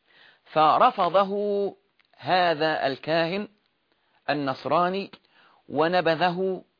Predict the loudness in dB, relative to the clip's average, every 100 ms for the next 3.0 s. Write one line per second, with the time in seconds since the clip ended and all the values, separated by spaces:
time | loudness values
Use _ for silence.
0 | _ _ _ _ -2 2 4 4 0 -4
1 | -10 0 2 4 2 0 -4 -4 -4 -4
2 | -4 -6 -8 -4 -4 -2 -4 -8 _